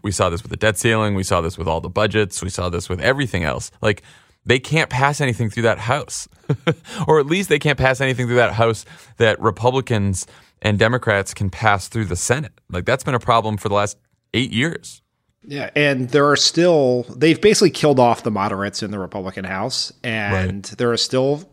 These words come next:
Speaker 2: people in the Senate like Lisa Murkowski and Susan Collins, and, um, who make this very challenging. And so they still need fifty, s-,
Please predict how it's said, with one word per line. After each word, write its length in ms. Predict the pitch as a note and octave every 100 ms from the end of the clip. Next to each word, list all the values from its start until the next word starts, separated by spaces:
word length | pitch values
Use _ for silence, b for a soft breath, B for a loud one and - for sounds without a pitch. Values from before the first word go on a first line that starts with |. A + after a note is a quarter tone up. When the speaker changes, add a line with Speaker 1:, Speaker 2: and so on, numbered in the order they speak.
| -
Speaker 2:
people 420 | B2 A#2+ A#2+ A#2
in 80 | A2+
the 80 |
Senate 320 | A2 B2 A#2 F#2+
like 160 | G2
Lisa 180 | F#2+ F#2
Murkowski 540 | A2 A2 F#2+ F#2+ G2+ G2
and 120 | G#2+
Susan 240 | F#2+ G2+
Collins, 580 | G#2+ F#2+ F2+ F#2+ B2+ - -
and, 560 | A2 G#2 G2 F#2 G2 - B B B B -
um, 560 | A2 G2+ F2+ E2+ D#2+ - _ _ _ _ _ _ _ _ _ _ _ _ -
who 600 | - C#3 C3 B2 A#2+ A2+ B2
make 280 | B2+ A#2+
this 160 | - B2
very 220 | B2 A2+
challenging. 680 | A2 C3 E3 G#2 E2+ F2 G2
And 580 | B2 A#2 A2 G#2 G2+ F#2+
so 140 | - D3+
they 60 |
still 240 | D3+ - B3+
need 180 | G#3+ A#2+
fifty, 340 | D3 - B2
s-, 200 | G#2+ -